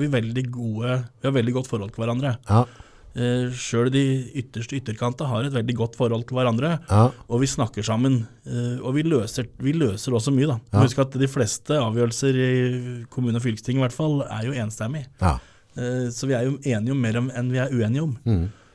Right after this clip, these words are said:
Speaker 1: Eh, og vi sitter ved samme bord og drikker kaffe og, eh, i lunsjen. Men, ehm, men vi, hvis vi klarer å holde po-, de, diskusjonene politiske, så er det lettere for folk å følge med også. Så blir det ikke så tabloidisert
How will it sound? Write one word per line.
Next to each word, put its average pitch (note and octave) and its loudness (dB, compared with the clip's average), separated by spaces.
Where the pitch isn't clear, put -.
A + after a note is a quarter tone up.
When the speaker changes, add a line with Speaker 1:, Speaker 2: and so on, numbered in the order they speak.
Speaker 1:
Eh, A#2+ -2
og B2 0
vi C3 0
sitter A2 -4
ved C3+ -2
samme B2 2
bord A#2 0
og C3 2
drikker C3 0
kaffe D3 -4
og, B2+ 0
eh, A#2 -4
i C3 -2
lunsjen. B2 0
Men, C3+ 2
ehm, B2 -2
men B2 4
vi, C#3+ 4
hvis C3 -2
vi D#3 -2
klarer D3 4
å D3 2
holde A#2+ 2
po-, A#2 0
de, B2 -4
diskusjonene B2+ 0
politiske, C#3+ 2
så - -2
er A#2 2
det C3+ 0
lettere A2+ -2
for C3+ 2
folk A#2+ 0
å D#3 -2
følge B2 2
med D3+ 2
også. E3 0
Så C#3 0
blir G#2+ 2
det B2 -2
ikke - -2
så D#3 -4
tabloidisert A2+ -4